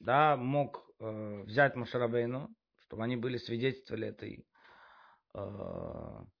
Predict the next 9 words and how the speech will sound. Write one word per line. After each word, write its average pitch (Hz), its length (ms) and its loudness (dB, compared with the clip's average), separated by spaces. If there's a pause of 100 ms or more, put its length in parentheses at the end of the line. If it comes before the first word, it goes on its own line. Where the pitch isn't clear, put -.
(840)
п-, 117 80 -14
п-, - 160 -8
народ, 117 520 4
перед 117 180 -2
народом 135 400 8
Израиля, 131 520 8
что - 180 -10
действительно, 120 840 -2 (840)
да, 113 440 0